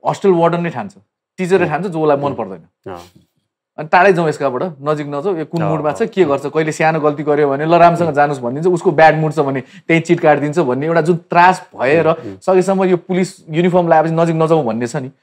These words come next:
Speaker 1: यो दुइटालाई कोलाबोरेट गर्नलाई म तिमीहरूकै लागि हुँ भनेर सरहरूले पनि बुझाउन नसक्या हो एक,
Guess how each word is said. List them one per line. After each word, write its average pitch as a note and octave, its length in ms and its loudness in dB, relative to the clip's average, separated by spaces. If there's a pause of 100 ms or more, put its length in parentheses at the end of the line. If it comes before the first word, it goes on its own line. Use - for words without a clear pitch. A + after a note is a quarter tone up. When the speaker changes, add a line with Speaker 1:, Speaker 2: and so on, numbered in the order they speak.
(360)
Speaker 1:
यो G#3 80 -4
दुइटालाई A3 400 0
कोलाबोरेट F3+ 460 0
गर्नलाई E3 280 -2
म F3 180 0
तिमीहरूकै A3 400 2
लागि E3+ 260 4
हुँ C#3 220 -2
भनेर A#2+ 260 -2
सरहरूले D#3 380 2
पनि C#3+ 140 -4
बुझाउन A#2 420 0
नसक्या A2 300 -4
हो G#2 240 -2
एक, A2+ 240 -4